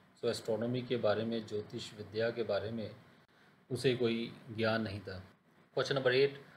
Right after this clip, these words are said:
how would the astrologer have done if, अ, astrologer ने कैसे करना था if he had continued to live in his old village, यदि वो अपने पुराने गांव में ही, अ, रहता रहता,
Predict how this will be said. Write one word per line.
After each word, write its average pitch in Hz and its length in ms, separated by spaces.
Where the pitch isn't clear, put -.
how 156 220
would 143 220
the 147 160
astrologer 139 580
have 127 180
done 123 400
if, 156 300
अ, 123 280
astrologer 139 840
ने 135 200
कैसे 131 360
करना 127 340
था 117 440
if 139 80
he 143 160
had 139 140
continued 139 440
to 143 80
live 135 180
in 135 100
his 131 200
old 120 240
village, 98 440
यदि 123 160
वो 123 280
अपने 123 180
पुराने 123 760
गांव 110 200
में 123 160
ही, 127 180
अ, 117 120
रहता 107 520
रहता, 113 540